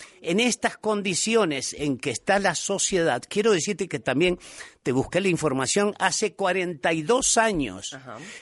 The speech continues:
Speaker 1: que los salarios no se igualan a la inflación. Eso quiere decir que en la época de nuestros padres, una clase media sí vivía mejor que hoy. Un clase mediero.
Speaker 2: Estás diciendo que ganar más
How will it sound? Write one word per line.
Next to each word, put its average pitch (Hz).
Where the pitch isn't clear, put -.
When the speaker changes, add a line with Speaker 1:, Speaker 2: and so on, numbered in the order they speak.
Speaker 1:
que 185
los 175
salarios 202
no 202
se -
igualan 180
a 156
la 147
inflación. 104
Eso 240
quiere 262
decir 220
que 170
en 170
la 151
época 240
de 220
nuestros 175
padres, 156
una 220
clase 214
media 226
sí 208
vivía 196
mejor 170
que 110
hoy. 98
Un 147
clase 156
mediero. 110
Speaker 2:
Estás 196
diciendo 208
que 165
ganar 165
más 196